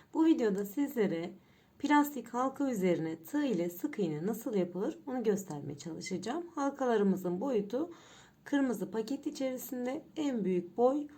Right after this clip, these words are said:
plastik halkalar. Bunları tuhafiyelerden temin edebilirsiniz. Bu halkaların içerisine suni ipek iple,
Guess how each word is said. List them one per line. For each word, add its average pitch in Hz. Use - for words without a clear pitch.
plastik 247
halkalar. 208
Bunları 240
tuhafiyelerden 220
temin 240
edebilirsiniz. 190
Bu 285
halkaların 196
içerisine 196
suni 285
ipek 196
iple, 240